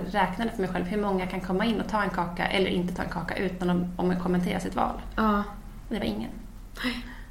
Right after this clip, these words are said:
Speaker 1: Alltså, antingen så sa de, "Nej, men jag är så mätt, jag äter så väldigt mycket och därför tar jag ingen kaka."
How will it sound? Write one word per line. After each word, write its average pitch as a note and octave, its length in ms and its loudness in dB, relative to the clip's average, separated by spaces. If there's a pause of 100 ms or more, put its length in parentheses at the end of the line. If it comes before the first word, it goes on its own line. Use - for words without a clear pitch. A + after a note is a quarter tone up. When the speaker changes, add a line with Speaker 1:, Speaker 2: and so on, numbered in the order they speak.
(120)
Speaker 1:
Alltså, A3 160 0
antingen B3 400 4
så A3 60 -4
sa F3+ 180 4
de, F3+ 200 6 (140)
"Nej, G#3 220 4
men F#3+ 80 4
jag F#3+ 120 6
är F#3 40 0
så F#3 80 0
mätt, - 280 0
jag F3+ 160 2
äter F3 120 -2
så F3+ 100 -2
väldigt F3 200 -2
mycket F3 200 -2
och E3 80 0
därför E3+ 220 0
tar - 160 -4
jag - 100 -2
ingen D#2 180 -2
kaka." - 300 -6